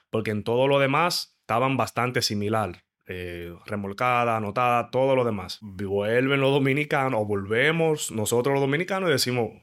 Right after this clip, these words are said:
"Ok, entonces Vladimir no recibió ni un solo voto,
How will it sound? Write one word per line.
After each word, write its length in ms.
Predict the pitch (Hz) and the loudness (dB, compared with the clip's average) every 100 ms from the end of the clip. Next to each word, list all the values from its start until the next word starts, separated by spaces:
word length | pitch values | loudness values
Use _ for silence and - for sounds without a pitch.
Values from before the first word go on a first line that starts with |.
| _ | _
"Ok, 220 | 98 - 254 | -8 -2 0
entonces 800 | 135 117 117 120 117 120 107 - - _ _ _ _ _ _ | 0 0 0 0 0 2 0 -4 -16 _ _ _ _ _ _
Vladimir 420 | - 117 117 127 | -2 0 0 0
no 100 | 151 | 2
recibió 440 | 165 160 151 139 160 | 2 0 0 2 2
ni 140 | 131 | 2
un 120 | 135 | 0
solo 340 | 160 165 156 147 | 0 2 2 4
voto, 480 | 131 107 95 113 | 4 2 0 -6